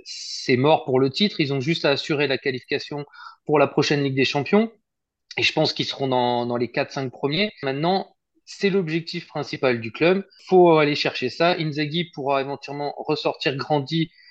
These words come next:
euh, s'ils vont au bout. Mais, euh, c'est vrai qu'il y a des choses aussi qui me déplaisent, euh, d'Inzaghi, mais pas que de lui, de, de, de, de quelques entraîneurs italiens sur le côté qui ont tendance un peu à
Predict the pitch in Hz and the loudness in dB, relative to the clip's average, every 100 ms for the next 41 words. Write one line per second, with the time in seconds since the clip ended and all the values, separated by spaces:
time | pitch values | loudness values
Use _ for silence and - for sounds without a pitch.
0 | _ _ 123 113 107 - 180 170 139 139 | _ _ 0 0 0 -2 2 2 4 4
1 | 135 131 175 220 - - _ - 135 139 | 4 2 2 2 0 -20 _ -12 -6 -2
2 | 143 147 139 135 131 131 127 127 127 - | -2 0 2 2 2 2 0 0 -2 -4
3 | 139 175 - 139 135 - 170 160 - 165 | -2 -2 -2 -4 -4 -4 -4 -4 -8 -12
4 | 147 131 147 147 170 156 139 135 131 131 | -10 -4 -4 2 4 4 4 4 4 2
5 | 131 123 131 127 135 170 202 151 135 - | 0 -4 -6 0 0 0 -2 -2 -4 -6
6 | _ _ _ 175 170 175 139 151 185 170 | _ _ _ -2 0 0 -2 -4 -2 -2
7 | 127 123 123 123 120 123 120 123 120 - | -2 -4 -4 -4 -4 -4 -6 -6 -10 -10
8 | - 175 156 139 139 - 139 135 139 143 | -2 -2 0 -4 -4 -4 -2 0 0 0
9 | 131 147 175 - - - - _ - 139 | 0 0 -2 -4 -16 -20 -20 _ 0 0
10 | 123 135 170 170 127 135 127 139 160 156 | 4 4 4 2 -4 0 2 2 2 0
11 | 139 117 147 151 135 123 120 117 113 113 | -4 -4 0 2 2 2 0 -2 -4 -4